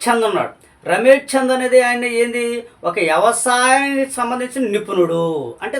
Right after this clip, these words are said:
దాంట్లో నిష్ణాతుడు అన్నమాట. అదేవిధంగా వికే పాల్ ఉన్నాడు. ఓకేనా? వికే పాల్ గారు ఉన్నారు, వికే సరస్వతి గారు ఉన్నారు, అదేవిధంగా రాజు ఘాబా అనేటువంటి వ్యక్తి ఉన్నాడు,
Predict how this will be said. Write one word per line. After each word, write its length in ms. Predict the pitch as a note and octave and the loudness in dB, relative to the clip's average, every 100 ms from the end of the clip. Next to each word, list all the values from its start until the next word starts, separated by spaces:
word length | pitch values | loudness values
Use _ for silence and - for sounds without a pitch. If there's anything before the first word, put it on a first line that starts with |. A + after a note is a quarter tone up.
| A#3+ | -2
దాంట్లో 200 | A#3+ C4 | 0 -2
నిష్ణాతుడు 500 | G#3+ - G#3+ F#3+ E3 | -2 -4 -2 0 -2
అన్నమాట. 240 | A#2 A2+ - - - | -4 -12 -20 -14 0
అదేవిధంగా 640 | B3+ C#4 C4+ A#3 D#3+ F3+ - - | 6 6 6 2 0 0 -4 -10
వికే 340 | E3 A#3+ C4+ C4 - | -6 0 4 4 2
పాల్ 220 | B3 C4 | 4 6
ఉన్నాడు. 340 | B3 G#3 C3+ - _ _ _ _ G3+ | 4 2 -2 -4 _ _ _ _ -4
ఓకేనా? 340 | G#3 C#4 G#3 - _ - | 0 2 0 -2 _ -4
వికే 280 | E3+ G3 A3 A3 | -4 2 0 0
పాల్ 200 | - G#3+ | 2 4
గారు 180 | A3 A3 | 4 2
ఉన్నారు, 320 | A3 G#3+ G#3+ G#3+ - - | 4 2 2 -2 -10 -4
వికే 280 | F3 F#3 F#3+ | -4 -2 -6
సరస్వతి 600 | - F3+ G#3 - G#3+ G#3 | -2 -2 -4 -2 -2 2
గారు 220 | G#3+ G#3 | 2 2
ఉన్నారు, 280 | G#3 G#3 G#3+ G#3+ G#3+ - - D3+ | 2 4 4 0 -12 -20 -8 0
అదేవిధంగా 420 | F3 A#3 A#3+ G3+ F#3 | 4 4 4 2 4
రాజు 600 | G3+ G#3+ F3 C#4+ E4+ F4 - _ _ - B2+ | 6 6 6 6 6 6 -2 _ _ -16 0
ఘాబా 320 | F3 G#3+ G#3+ | 6 6 6
అనేటువంటి 520 | A3 G#3+ G#3 G#3 G#3 | 4 2 0 -2 -2
వ్యక్తి 220 | G3+ - G#3 | -2 -2 -4
ఉన్నాడు, 340 | G#3 G#3 A3 | 0 0 0